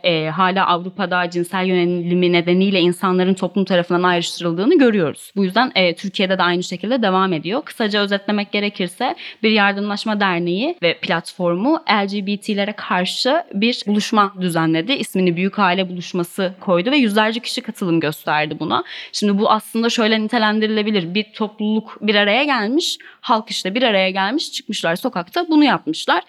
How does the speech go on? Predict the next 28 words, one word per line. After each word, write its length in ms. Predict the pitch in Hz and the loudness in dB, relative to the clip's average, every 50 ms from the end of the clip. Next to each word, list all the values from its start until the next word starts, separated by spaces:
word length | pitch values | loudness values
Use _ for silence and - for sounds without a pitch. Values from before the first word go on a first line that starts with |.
| - - - _ 226 | -14 -20 -12 _ 2
Bunun 320 | 247 254 262 302 302 294 | 4 6 6 4 4 2
hükümetle 520 | 285 262 254 247 226 208 196 - 285 302 | 0 0 2 2 2 2 2 2 2 2
ne 120 | 285 262 226 | 4 4 4
bağlantısı 600 | 190 156 151 - - - - - - - - 202 | 2 2 2 0 -4 -8 -10 -14 -12 -10 -2 0
var 220 | 247 302 311 277 | 0 0 2 2
veya 260 | 247 190 175 214 254 262 | 2 2 2 0 -2 -4
işte 220 | 247 - 285 277 | -6 -4 -4 -2
nasıl 240 | 269 254 - 233 214 | -2 -2 -2 0 2
devlet 360 | 202 196 185 190 180 180 - | 2 2 2 0 -2 -4 -2
kanadıyla 440 | - 208 180 175 175 175 170 175 175 | -2 0 0 0 0 0 0 0 -2
buna 140 | 214 269 - | -2 -4 -2
ilişkilendiriyorsunuz? 1000 | - 247 214 202 - - 226 208 190 185 190 180 180 170 147 147 - 143 143 - | 0 0 0 0 -2 -2 2 2 2 2 2 0 0 -2 -4 -4 -4 -10 -14 -10
Şu 140 | - 254 254 | -8 -6 -4
şekilde 340 | - 254 254 208 165 170 | -4 -2 -2 -2 0 0
ilişkilendiriliyoruz. 1000 | 156 151 156 - - - 160 156 156 156 160 156 147 156 165 214 247 440 453 262 | -2 -2 -4 -6 -6 -2 -2 -2 0 0 -2 -4 -6 -6 -6 -4 -4 -2 -2 0
Geçtiğimiz 440 | 226 226 233 - - 240 233 226 214 | 0 0 0 0 0 -2 -2 0 0
aylarda 400 | 214 208 196 202 202 190 190 196 | 2 2 2 2 0 0 0 -2
yapılan, 460 | 196 196 185 - - 214 196 196 196 - - - - - | -2 -4 -4 -4 -2 0 0 0 0 -2 -6 -14 -4 -4
yapılması 520 | 202 190 - 202 202 202 196 - - 202 | -2 -2 0 -2 -2 -2 -4 -4 -4 -2
beklenen 420 | 196 185 185 - 180 175 170 170 165 - - | -2 -2 0 0 0 2 2 0 0 -2 -2
onur 320 | 185 185 196 208 202 196 | 0 2 2 2 0 0
yürüyüşü 540 | 180 180 160 160 156 151 160 - - - 349 440 | -2 -2 0 0 0 -2 -2 -4 -2 -2 0 2
valilik 440 | 190 220 226 233 220 220 202 208 - | 2 2 2 2 0 -2 -4 -6 -4
tarafından 400 | - 170 156 151 - 208 277 415 453 | -4 -4 -4 -4 -4 -2 -2 0 2
engellendi. 840 | 359 311 294 277 269 262 247 240 233 220 214 190 156 135 143 151 - | 2 2 2 2 2 0 0 0 -2 -2 -2 -4 -4 -6 -6 -8 -6
İzin 300 | 208 208 160 165 208 285 | -6 -2 -2 0 2 2
vermediler 600 | 330 339 330 320 294 240 185 165 175 214 - 202 - | 4 4 4 2 2 0 0 -2 -2 -2 -4 -4 -2
ama 360 | - 196 220 240 247 247 233 | 0 0 2 2 0 0 -4